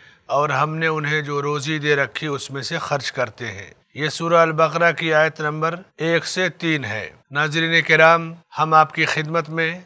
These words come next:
اللہ کی توفیق سے سورہ بقرہ کی چند آیتیں لے کر حاضر ہیں۔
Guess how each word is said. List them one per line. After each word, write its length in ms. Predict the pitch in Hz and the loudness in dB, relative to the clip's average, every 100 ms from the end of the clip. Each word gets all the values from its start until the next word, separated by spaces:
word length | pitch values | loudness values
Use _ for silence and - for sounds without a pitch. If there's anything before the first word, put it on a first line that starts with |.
| _ _ _ _ | _ _ _ _
اللہ 380 | 131 143 160 156 | -6 0 2 2
کی 120 | 156 165 | 0 -2
توفیق 500 | 156 147 - 151 - | 0 -2 -2 -6 -6
سے 140 | 160 | -8
سورہ 340 | - 151 151 | -6 -2 -2
بقرہ 540 | 143 147 160 156 156 151 - _ _ _ _ _ | 0 0 2 4 2 0 -12 _ _ _ _ _
کی 120 | 156 | -12
چند 340 | 151 151 151 151 | -2 -2 2 2
آیتیں 340 | 147 139 156 | 2 2 0
لے 160 | 151 147 | 2 0
کر 180 | 151 | 0
حاضر 340 | 139 147 147 156 | 0 0 0 -2
ہیں۔ 220 | 147 | -4